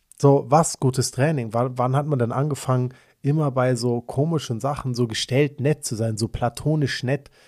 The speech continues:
Niemand wünscht einem wirklich ein gutes Training. Es ist mir scheißegal, wie dein Training wird und es ist jeden anderen auch scheißegal. Ich mein,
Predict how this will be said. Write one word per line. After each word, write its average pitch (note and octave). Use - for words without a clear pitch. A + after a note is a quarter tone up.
Niemand C#3+
wünscht C#3+
einem C3+
wirklich D3
ein B2
gutes C3+
Training. C3
Es -
ist -
mir C3+
scheißegal, C#3
wie A#2
dein G#2+
Training B2
wird C3
und G#2+
es A2+
ist B2
jeden C#3
anderen B2+
auch C#3
scheißegal. G#2
Ich A#2+
mein, C#3+